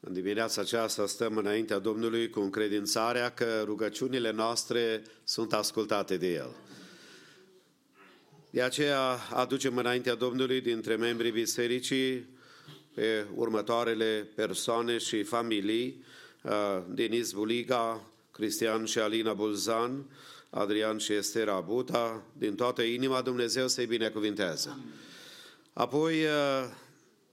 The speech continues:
Speaker 1: o rugăciune pe care cred că o avem fiecare dintre noi este, uh,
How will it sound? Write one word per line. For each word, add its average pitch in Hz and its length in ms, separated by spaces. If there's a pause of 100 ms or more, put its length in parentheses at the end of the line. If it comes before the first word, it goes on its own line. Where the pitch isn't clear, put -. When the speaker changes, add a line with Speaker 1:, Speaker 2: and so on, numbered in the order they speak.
(1200)
Speaker 1:
o 127 140
rugăciune 135 580
pe 139 160
care 123 540
cred 131 220
că 127 80
o 123 40
avem 131 300
fiecare 120 480
dintre 110 340
noi 127 480 (1400)
este, 135 920 (300)
uh, 113 600